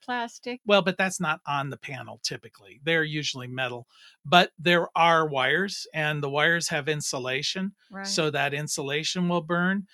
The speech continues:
Speaker 2: Um, there are sealants, you know,
Speaker 1: Oh,
Speaker 2: they,
Speaker 1: that's
Speaker 2: they
Speaker 1: true.
Speaker 2: seal them against
Speaker 1: Yeah.
Speaker 2: moisture, so
Speaker 1: Mm-hmm.
Speaker 2: those sealants can, can catch on fire. So, um, yeah, but between five to ten percent of the content of a solar panel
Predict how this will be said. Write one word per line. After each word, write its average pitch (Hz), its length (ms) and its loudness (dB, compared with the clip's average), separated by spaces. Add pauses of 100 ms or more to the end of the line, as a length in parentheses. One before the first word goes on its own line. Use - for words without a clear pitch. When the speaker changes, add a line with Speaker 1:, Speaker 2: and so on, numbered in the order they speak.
(280)
Speaker 2:
Um, 139 360 -2
there 165 240 2
are 139 100 -2
sealants, 202 920 0 (160)
you 170 120 0
know, 165 180 0
Speaker 1:
Oh, 196 40 0
Speaker 2:
they, 156 140 0
Speaker 1:
that's 147 180 -4
Speaker 2:
they 151 120 0
Speaker 1:
true. 196 100 -2
Speaker 2:
seal 190 300 0
them 180 180 0
against 165 360 -4
Speaker 1:
Yeah. 165 60 -4
Speaker 2:
moisture, 202 640 0
so 208 40 -6 (340)
Speaker 1:
Mm-hmm. 151 60 2
Speaker 2:
those 160 220 0
sealants 196 800 0
can, 180 360 -2 (120)
can 170 180 -4
catch 180 260 -6
on 170 180 -4
fire. 165 340 -4 (320)
So, 190 420 2
um, 170 320 0
yeah, 214 220 4
but 196 240 -4
between 220 340 0
five 277 460 0
to 214 100 -2
ten 208 320 2
percent 165 560 -2
of 139 160 -8
the 139 80 -12
content 147 720 -6
of 135 120 -12
a 131 60 -8
solar 143 340 -4
panel 127 420 -14